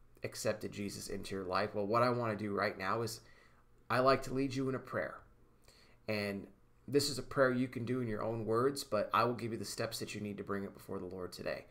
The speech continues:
Here's the first thing that you wanna do right off the top. Acknowledge that you are a sinner. That is something that we all are. But let me tell you the good news.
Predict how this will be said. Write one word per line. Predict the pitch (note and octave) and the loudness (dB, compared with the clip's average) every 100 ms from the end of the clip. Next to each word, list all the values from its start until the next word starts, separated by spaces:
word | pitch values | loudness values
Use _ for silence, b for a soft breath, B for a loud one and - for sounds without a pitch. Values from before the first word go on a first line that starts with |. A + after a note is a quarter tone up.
| b b b b b - | b b b b b 2
Here's | C3+ C#3+ | 2 4
the | |
first | C3+ C3+ C3+ | 4 4 4
thing | D3+ B2+ | 2 0
that | B2 | -2
you | A#2 | -2
wanna | A2 G2+ | 0 -2
do | G2+ F#2+ | -2 -2
right | G2 G2 | 0 -2
off | G2 | -4
the | - | -10
top. | - - - - | -8 -4 -6 -6
Acknowledge | G2 G2 A2+ C#3 D3 C#3+ - | -6 0 6 10 8 6 -2
that | G2 | -4
you | A2 | -2
are | G#2 F#2+ | -2 -2
a | |
sinner. | - G2+ D2+ - b b b b - - | -2 -4 -6 -14 b b b b -4 4
That | B2+ C#3 | 4 4
is | |
something | - C#3 C#3 B2 | 2 0 0 -2
that | A2 | -2
we | A2 | 2
all | G#2+ A2 F#2+ | 4 4 2
are. | F#2 D2+ - | -4 -4 -2
But | C#3+ E3 - - | 4 4 2 -6
let | D#3 F#3+ | -4 -2
me | E3+ | -2
tell | D#3+ | -2
you | D#3 | -4
the | D3 | -4
good | - G#2 | -6 -6
news. | E2 - | -8 -10